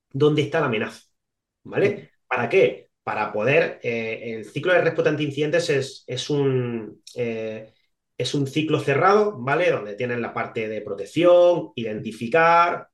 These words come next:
Speaker 1: ¿vale? Etcétera, etcétera. Pues tienes que identificar para luego poder, eh, antes de remediar, acotar, ¿vale? Tienes que ir acotando poco a poco la amenaza.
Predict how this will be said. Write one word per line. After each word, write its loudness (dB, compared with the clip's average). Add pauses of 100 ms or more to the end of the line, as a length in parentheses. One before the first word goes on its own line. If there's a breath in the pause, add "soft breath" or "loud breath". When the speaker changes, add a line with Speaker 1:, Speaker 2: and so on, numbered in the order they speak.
Speaker 1:
¿vale? 0
Etcétera, -4
etcétera. -8 (220)
Pues -4
tienes 0
que -8
identificar 0 (220)
para 0
luego 2
poder, 0 (340)
eh, 0
antes -6
de 2
remediar, -2
acotar, -6
¿vale? 0
Tienes -2
que 0
ir -4 (220)
acotando -2
poco 0
a -4
poco -2
la 0
amenaza. -8